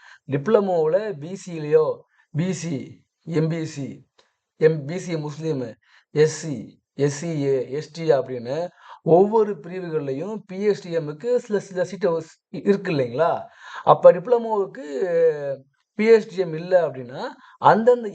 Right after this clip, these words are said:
எந்தெந்த கம்யூனிட்டில பி எஸ் டி எம் வருதோ, அந்தந்த கம்யூனிட்டில உள்ள ஜ-, பொதுப்பிரிவுக்கு மாறும். இப்ப எக்ஸாம்பிளா வந்து, அ, வந்து பி சி, பி எஸ் டி எம் அப்படின்னா,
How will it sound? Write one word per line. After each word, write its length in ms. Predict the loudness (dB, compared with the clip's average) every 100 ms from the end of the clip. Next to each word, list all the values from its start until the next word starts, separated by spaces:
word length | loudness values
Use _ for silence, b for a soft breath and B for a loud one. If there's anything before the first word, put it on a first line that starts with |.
| -8
எந்தெந்த 480 | -8 -6 -6 -2 -4 -2
கம்யூனிட்டில 540 | -2 -2 -4 -6 -8 -8
பி 140 | -4
எஸ் 180 | -2 -2
டி 100 | -4
எம் 180 | -6 -4
வருதோ, 380 | -4 -4 -2 -2 -2 -4 B B B
அந்தந்த 480 | 0 2 2 0 -2 -4
கம்யூனிட்டில 520 | -4 -4 -8 -2 0
உள்ள 200 | 0 -4 -8
ஜ-, 240 | -6 -8 -8
பொதுப்பிரிவுக்கு 640 | -6 -6 -4 -4 -4 -8 -8
மாறும். 380 | -8 -10 -12 _ _ _ -10
இப்ப 180 | 6 8
எக்ஸாம்பிளா 480 | 8 2 -2 -2 -4
வந்து, 240 | -4 -6 -8 -10 B B B 0
அ, 80 | 6 6
வந்து 260 | 4 0 -2 0 0 0 -2 0 0 -2
பி 160 | -8 -10
சி, 240 | -8 -8 -8 -10 -14
பி 120 | -6 0
எஸ் 220 | 0 0
டி 100 | -6
எம் 160 | -4
அப்படின்னா, 380 | -4 -4 -6 -6